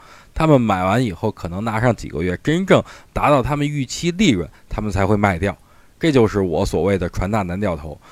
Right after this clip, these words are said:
所以咱们这些小船只要跟在这些大船后面就可以了。对于板块来说呀，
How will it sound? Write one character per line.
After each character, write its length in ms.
所 160
以 60
咱 260
们 140
这 140
些 120
小 360
船 260
只 60
要 120
跟 220
在 140
这 100
些 140
大 180
船 160
后 180
面 140
就 80
可 180
以 40
了。 180
对 100
于 60
板 320
块 260
来 220
说 240
呀， 260